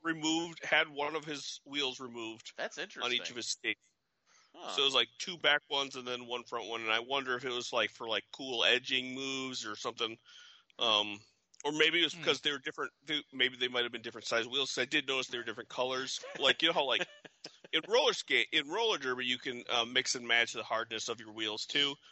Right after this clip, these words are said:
Speaker 1: to,
Speaker 2: Mm-hmm.
Speaker 1: for different grips and stuff. Doesn't matter.
Speaker 2: They're, they were really long
Speaker 1: Four,
Speaker 2: wheels.
Speaker 1: after the factory, <laughs> factory default on a, on a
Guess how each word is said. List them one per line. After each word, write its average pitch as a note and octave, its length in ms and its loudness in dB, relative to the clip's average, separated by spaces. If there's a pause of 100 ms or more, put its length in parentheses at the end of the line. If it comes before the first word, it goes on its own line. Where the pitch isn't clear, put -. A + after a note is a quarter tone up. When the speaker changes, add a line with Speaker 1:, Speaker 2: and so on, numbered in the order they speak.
(320)
Speaker 1:
to, C#3 100 -6 (140)
Speaker 2:
Mm-hmm. - 0 - (200)
Speaker 1:
for A2+ 300 -6
different A#2 360 -2 (380)
grips - 440 2
and A#2+ 100 -8
stuff. A#2+ 300 0 (360)
Doesn't E3 240 4
matter. A2+ 380 4 (320)
Speaker 2:
They're, F3+ 180 2 (340)
they E3 100 2
were F#3 140 2
really D#3 260 4
long C3+ 420 8
Speaker 1:
Four, B2+ 80 -2
Speaker 2:
wheels. B2+ 260 6
Speaker 1:
after C#4+ 260 10 (200)
the A#3+ 240 -4
factory, C4 400 6
<laughs> - 0 -
factory B3 600 4
default G#3+ 460 4
on G3 100 4
a, F3+ 180 0 (120)
on D#3+ 220 6
a D3+ 80 4